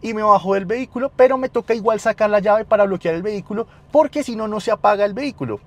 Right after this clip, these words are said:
Desde afuera nos toca sacar la llave, apretar el botón de desbloquear el vehículo para podernos montar. Debería tener un comando en la chapa en el que simplemente uno abre y cierra con el dedo y es mucho más sencillo.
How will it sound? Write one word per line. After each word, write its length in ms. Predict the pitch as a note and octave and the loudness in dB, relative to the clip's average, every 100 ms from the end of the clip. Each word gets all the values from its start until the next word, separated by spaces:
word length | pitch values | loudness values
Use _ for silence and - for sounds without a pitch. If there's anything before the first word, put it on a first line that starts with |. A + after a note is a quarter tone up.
| - | -2
Desde 180 | C3+ G3 | 2 4
afuera 280 | A3+ G#3 | 4 4
nos 180 | G#3 E3 | 4 0
toca 220 | E3 - | -4 -2
sacar 300 | - G#2+ E3 | -2 2 2
la 120 | G3+ G#3+ | 2 2
llave, 300 | G#3+ G#3 F3 | 6 6 4
apretar 360 | E3 A#2+ D3 | 0 2 2
el 80 | F#3+ | 2
botón 260 | G3 D#3+ D3 | -2 -4 -4
de 100 | B2 | -4
desbloquear 360 | A#2 - E3 | -4 -2 -2
el 60 | G#3 | -2
vehículo 420 | G#3+ G3 G3+ G3+ | -4 -6 -6 -2
para 240 | E3+ C#3+ | 0 0
podernos 340 | - A#2+ A#2+ B2+ | 0 -2 -2 -8
montar. 340 | C3 - F#2+ - - - | -6 0 -2 -2 -18 -6
Debería 260 | E3 F#3+ | -4 -4
tener 200 | A3+ G#3+ | -6 -10
un 120 | G#3 | -10
comando 440 | F#3 G#3 G#3+ G#3 G#3 | -8 -8 -6 -6 -4
en 60 | |
la 100 | G3 | -2
chapa 320 | F#3+ G3+ F#3+ G3 | 0 0 0 -4
en 60 | |
el 100 | F#3+ | -4
que 80 | E3+ | -8
simplemente 460 | D3+ C#3 D#3 D3 D#3+ | -8 -8 -10 -8 -8
uno 200 | E3 E3 - | -8 -8 0
abre 240 | G3+ G#3+ | 2 0
y 40 | F#3+ | -6
cierra 300 | G3+ F#3 F#3 | -4 -4 -6
con 160 | G#3+ | -6
el 80 | A#3 | -6
dedo 260 | A3 A3 A#3 - - | -4 -4 -6 -16 -10
y 140 | G3 | -4
es 100 | E3+ | -2
mucho 260 | E3+ D3 D#3 | -4 -6 -6
más 200 | C3+ C3 | -6 -6
sencillo. 460 | A2 - F2+ - | -10 -12 -14 -14